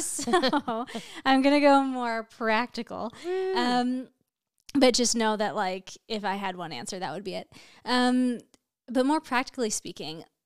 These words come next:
Speaker 1: I think, honestly, m-, and we talked about this a little bit in the, like, overwhelm episode, um, my first biggest mistake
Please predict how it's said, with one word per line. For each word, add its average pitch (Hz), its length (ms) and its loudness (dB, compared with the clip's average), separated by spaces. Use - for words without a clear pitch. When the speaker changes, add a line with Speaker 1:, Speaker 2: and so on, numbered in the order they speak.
Speaker 1:
I 220 220 -4
think, 247 440 -2
honestly, 208 760 -4
m-, 208 200 -16
and 208 140 -4
we 220 80 -2
talked 233 180 0
about 226 140 -2
this 202 140 -6
a 220 40 -6
little 208 140 -6
bit 202 160 -4
in 196 180 -8
the, 190 380 -8
like, 180 180 -8
overwhelm 185 440 -8
episode, 185 500 -8
um, 190 460 -12
my 220 920 -2
first 226 380 -4
biggest 208 280 -4
mistake 196 520 -10